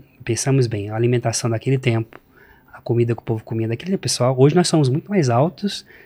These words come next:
do que a, é, a cultura e o povo de, de três, quatro mil anos atrás. Agora, um, um baixinho, tipo, eu morei na Sardenha, um exemplo, lá na Itália. Os sardos são reconhecidos por ser um povo baixo.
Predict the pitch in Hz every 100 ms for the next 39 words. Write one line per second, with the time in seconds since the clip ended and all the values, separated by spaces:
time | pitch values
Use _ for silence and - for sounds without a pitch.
0 | _ - 123 - 117 120 151 147 120 113
1 | - 127 _ - 120 113 117 - - 123
2 | - 120 131 139 151 117 110 117 117 -
3 | 123 143 131 117 _ 120 117 117 117 -
4 | 131 131 - 131 127 127 127 151 143 113
5 | 98 - - - - - - 131 123 110
6 | 110 113 131 139 - _ _ 127 127 127
7 | - 135 110 - 123 143 151 131 156 120
8 | 110 101 110 101 95 - _ - - -
9 | 120 117 110 95 - _ - - - -
10 | 135 - 180 - 180 175 160 143 170 156
11 | - 170 151 - 165 165 165 156 123 113
12 | - -